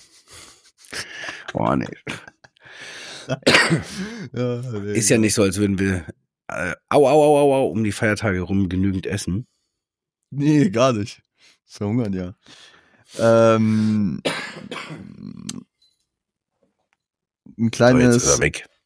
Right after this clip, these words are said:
Speaker 2: <laughs> Hast du ihn verscheucht?
Speaker 1: Ja.
Speaker 2: Dinge, die irgendwie recht sind?
Speaker 1: Ja.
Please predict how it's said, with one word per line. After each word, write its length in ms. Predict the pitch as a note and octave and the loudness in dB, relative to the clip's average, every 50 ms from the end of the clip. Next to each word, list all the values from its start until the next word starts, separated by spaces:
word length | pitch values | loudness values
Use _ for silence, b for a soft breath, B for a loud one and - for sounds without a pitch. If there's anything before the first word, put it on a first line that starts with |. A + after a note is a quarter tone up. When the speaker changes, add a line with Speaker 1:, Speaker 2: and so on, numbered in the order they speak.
| _ _ _ _ _ _ _ | _ _ _ _ _ _ _
Speaker 2:
<laughs> 440 | - A#2 - - - - - - - A2+ | -10 -10 -10 -10 -14 -14 -14 -8 -2 0
Hast 200 | A2+ G#2+ - A#2+ | 0 2 4 4
du 40 | |
ihn 80 | A#2 G#2 | 2 4
verscheucht? 480 | A2+ G2+ - - G2+ G2 F#2+ F#2 - _ - | 4 2 2 2 2 2 0 0 -4 _ -12
Speaker 1:
Ja. 240 | - D#2 D#2+ D2 - - _ B B B B B F#2 B _ _ _ _ _ _ _ _ _ _ _ _ _ _ - _ _ _ - | -6 -4 -2 -2 -2 -4 _ B B B B B -18 B _ _ _ _ _ _ _ _ _ _ _ _ _ _ -20 _ _ _ -12
Speaker 2:
Dinge, 260 | A2+ - A2+ B2 B2 | -4 2 4 4 4
die 80 | A2+ | 4
irgendwie 220 | F#2 A#2 A#2 G#2 G#2+ | 4 4 4 4 4
recht 280 | G2+ G#2+ C3 - - | 4 2 2 0 -2
sind? 400 | - D3 D3+ E3 F3+ - - _ _ _ - - _ _ _ - - - | -2 0 2 2 0 0 -2 _ _ _ -20 -20 _ _ _ -14 -6 -2
Speaker 1:
Ja. 400 | - F2 D2+ D2+ B1+ D#2+ B2 | 0 0 2 2 2 2 2